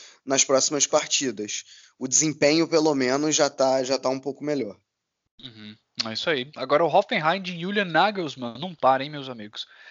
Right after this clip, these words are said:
Speaker 2: Vence mais uma partida de goleado, o placar final foi de cinco a dois em cima do cambaleante Schalke zero quatro,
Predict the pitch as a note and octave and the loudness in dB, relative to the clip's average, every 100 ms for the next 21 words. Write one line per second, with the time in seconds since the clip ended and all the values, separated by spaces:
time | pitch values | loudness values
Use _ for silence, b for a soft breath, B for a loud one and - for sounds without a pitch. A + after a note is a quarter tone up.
0 | B A2+ C3 D3+ F#3 E3+ A3 A3 G#3+ G3 | B -10 -8 -4 0 0 0 0 2 2
1 | F3+ - F3 D#3+ D#3 D3+ D#3+ B2 A2+ D#3+ | 0 -4 -4 -4 -6 -4 -2 2 4 4
2 | F#3 D#3 C#3+ D3 D3 - D3 C#3+ E3 C#3 | 2 0 -4 0 -2 -2 -6 -4 -6 -4
3 | - - G3 A3 F#3+ B2 D#3+ D3+ B2+ - | -4 -4 -6 0 0 2 0 0 -4 -6
4 | C3+ C3+ A#2+ B B - A3+ C4 G#3+ F#3+ | -6 -6 -6 B B 4 4 8 6 6
5 | D3 D3+ - C#3 - C#3+ C#3 C3 C3 B2 | 2 -2 -4 -4 -2 -2 -4 -6 -6 -6
6 | - A#2+ B2+ - B2+ | -4 -2 0 -4 -14